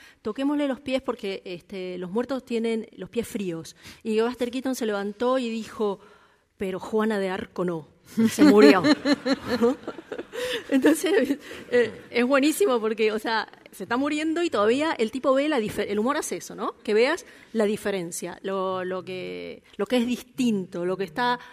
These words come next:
fuera de sitio, ¿no? Y, y, bueno, yo, yo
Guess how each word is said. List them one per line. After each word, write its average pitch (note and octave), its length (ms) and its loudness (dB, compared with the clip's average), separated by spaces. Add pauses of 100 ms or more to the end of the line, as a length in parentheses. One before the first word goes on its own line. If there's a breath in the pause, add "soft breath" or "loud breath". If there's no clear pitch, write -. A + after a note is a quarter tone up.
(260 loud breath)
fuera A#3 520 2
de F#3 120 -4
sitio, F3+ 520 -8
¿no? F#3+ 280 -6 (500 soft breath)
Y, G3 1160 -4 (140)
y, G3+ 420 -6
bueno, G#3 400 -4
yo, - 180 -8
yo G#3+ 720 0